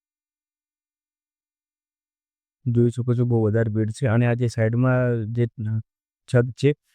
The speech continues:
એના નીચે તમે, અ, જો સામાન જમા કરીને ત્યાં રાતના સૂઈ પણ સૂઈ શ-, સૂઈ શકો છો, કોઈ તમને ના નહીં પાડે.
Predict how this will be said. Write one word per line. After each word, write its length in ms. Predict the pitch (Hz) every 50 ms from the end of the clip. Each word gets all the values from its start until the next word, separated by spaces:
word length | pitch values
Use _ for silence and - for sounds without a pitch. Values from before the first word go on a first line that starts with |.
| _ _ -
એના 140 | 117 127 123
નીચે 280 | 120 113 110 110 131
તમે, 260 | 113 120 117 120 135 139 143 - _ _ _ _ _ _ _ _ _ _ _ _ _
અ, 260 | 107 113 110 110 110 113
જો 140 | 113 117
સામાન 320 | 113 - 120 113 120 127 120
જમા 220 | 113 113 117 120
કરીને 280 | 117 120 120 131 131 123
ત્યાં 520 | - 120 117 117 120 117 117 117 113 113
રાતના 300 | 110 110 110 - 120 120
સૂઈ 240 | 110 - - 117 117
પણ 180 | 117 113 110 107
સૂઈ 300 | - - 107 107 107 104
શ-, 240 | - - 98 - _
સૂઈ 280 | - - - 127 131
શકો 300 | 127 - - 110 - 117
છો, 160 | 110 - 156 156
કોઈ 240 | - - 123 120
તમને 260 | 117 120 113 117 110 107
ના 120 | 107 107
નહીં 140 | 110 107 107
પાડે. 280 | - 101 98 101 101